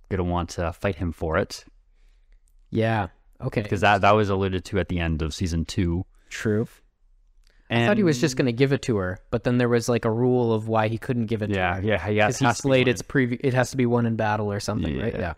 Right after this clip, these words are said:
Speaker 1: I f-, maybe, who knows, Man-, Man-, Mando might become the new ruler of Mandalore, to be honest with you, and be a leader of the people.
Speaker 2: A leader for the people.
Speaker 1: I think
Speaker 2: Of the
Speaker 1: that's
Speaker 2: people,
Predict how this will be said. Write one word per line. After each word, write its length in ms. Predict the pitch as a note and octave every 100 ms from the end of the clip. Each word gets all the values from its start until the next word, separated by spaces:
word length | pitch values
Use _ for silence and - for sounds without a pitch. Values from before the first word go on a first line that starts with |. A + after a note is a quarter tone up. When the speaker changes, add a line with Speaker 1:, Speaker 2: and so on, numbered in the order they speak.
| - _ _ _ _ _ _ _ -
Speaker 1:
I 100 | F3 A#3+
f-, 140 | -
maybe, 640 | - A2+ A#2+ A#2 B2+ A#2+ G#2
who 80 | A2
knows, 280 | F#2+ F2+ G2+
Man-, 240 | G2 G#2
Man-, 360 | G2+ G2 G#2 F2+
Mando 360 | G2+ A2+ A2+ G#2
might 160 | G2 -
become 340 | F2+ G2+ F#2
the 120 | E2+
new 160 | F2 E2+
ruler 300 | E2+ E2 D2+
of 60 |
Mandalore, 440 | D2+ C#2+ D2 D2 D2
to 60 | D2
be 100 | D#2
honest 220 | D#2 -
with 80 | F2
you, 100 | E2+
and 120 | E2+
be 120 | E2+
a 80 | E2+
leader 240 | F2 F2+ F#2+
of 80 |
the 40 | F#2+
people. 360 | A#2+ - E2+ - - _ _ _ _ - _ _
Speaker 2:
A 100 | -
leader 300 | F#2+ G#2+ A#2+
for 260 | A2 G2+ G#2
the 120 | A2+
people. 320 | - G2 -
Speaker 1:
I 160 | G#2 A#2
think 420 | - B2 B2 A#2
Speaker 2:
Of 140 | C3 B2
the 60 |
Speaker 1:
that's 100 | A2
Speaker 2:
people, 140 | C#3